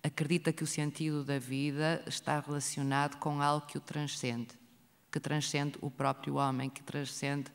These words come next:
eh, a realidade. Isso é comum a todos o, os povos. Agora, também, cada grande religião tem, apresenta uma narrativa diferente para o mundo, para o univers-,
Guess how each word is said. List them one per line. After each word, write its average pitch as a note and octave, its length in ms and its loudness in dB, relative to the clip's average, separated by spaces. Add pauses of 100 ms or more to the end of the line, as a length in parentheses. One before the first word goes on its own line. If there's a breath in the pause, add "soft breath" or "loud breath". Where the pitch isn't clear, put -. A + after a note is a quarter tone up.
(380 loud breath)
eh, C#3+ 420 4 (120)
a C#3+ 40 6
realidade. C#3 640 0
Isso F3+ 280 2
é D#3+ 80 4
comum D3+ 580 0 (400 loud breath)
a D3+ 80 2
todos D3 560 2
o, C3+ 640 -2
os C3 200 -2
povos. - 680 2 (200 loud breath)
Agora, D3+ 360 6
também, C#3+ 500 4 (140)
cada D3+ 600 4 (380)
grande D3+ 440 4
religião C#3 680 2
tem, E3+ 380 2
apresenta E3+ 640 2
uma D#3 200 4
narrativa D#3 720 0
diferente B2 680 -4 (420 soft breath)
para D3+ 160 4
o D3 100 6
mundo, D3+ 400 4
para C#3+ 240 2
o C#3+ 60 4
univers-, C3+ 360 0